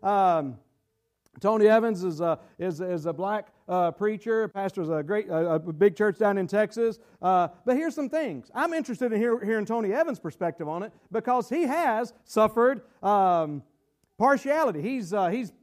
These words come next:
he's in his seventies, I think, now. He's on the radio, man. I mean, he's, he's a preacher that's in demand, writing books.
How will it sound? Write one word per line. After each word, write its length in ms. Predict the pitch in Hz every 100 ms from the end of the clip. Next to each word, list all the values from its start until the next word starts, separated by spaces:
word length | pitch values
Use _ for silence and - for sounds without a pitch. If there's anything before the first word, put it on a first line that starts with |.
| -
he's 180 | 202 180
in 80 |
his 180 | 254 -
seventies, 480 | - 262 233 180 156
I 120 | 170
think, 280 | 160 180 180
now. 380 | 156 156 185 180 _ _ _ _ _ _ _ _ _
He's 180 | - 262
on 160 | 269 262
the 80 | 202
radio, 680 | 226 262 262 262 262 262
man. 300 | 254 254 254
I 20 | 233
mean, 140 | 208
he's, 180 | 254 196
he's 240 | 214 240
a 60 | 202
preacher 300 | 240 262 240
that's 180 | 220 254
in 160 | 254
demand, 440 | 214 214 247 247 240
writing 280 | 254 226
books. 400 | 214 254 262 247